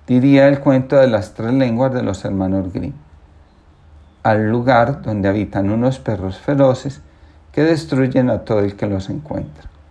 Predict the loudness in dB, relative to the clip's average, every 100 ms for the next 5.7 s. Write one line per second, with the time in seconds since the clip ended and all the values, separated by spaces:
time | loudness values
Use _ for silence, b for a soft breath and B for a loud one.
0 | _ _ -20 _ b b b b b b
1 | -6 -2 2 4 4 6 6 4 4 0
2 | -2 2 2 2 0 -2 -4 -4 0 0
3 | 0 -4 -6 -6 -10 _ _ -2 2 2
4 | 2 4 4 2 -2 -12 -4 0 4 4
5 | 2 2 2 2 0 -2 -10